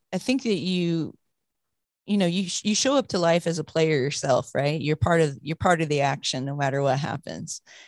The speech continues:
And we know that. And, um, yeah, life reveals itself as we move along, and our thought processes and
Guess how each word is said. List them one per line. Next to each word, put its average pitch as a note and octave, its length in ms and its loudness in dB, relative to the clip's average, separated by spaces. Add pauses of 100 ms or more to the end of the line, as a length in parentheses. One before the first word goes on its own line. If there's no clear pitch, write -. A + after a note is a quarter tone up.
(140)
And D3+ 420 0
we D#3+ 100 0
know D#3+ 260 4
that. C3+ 460 0
And, D3 300 -2
um, C#3+ 360 -2 (680)
yeah, C#3+ 320 0
life D3+ 300 0
reveals D#3 420 0
itself C#3+ 540 0
as D3+ 160 -4
we D3 120 -2
move D3 240 0
along, C#3+ 440 2
and C#3 100 -2
our C3 100 0
thought D3 240 -4
processes C#3 600 -4
and C#3 240 -4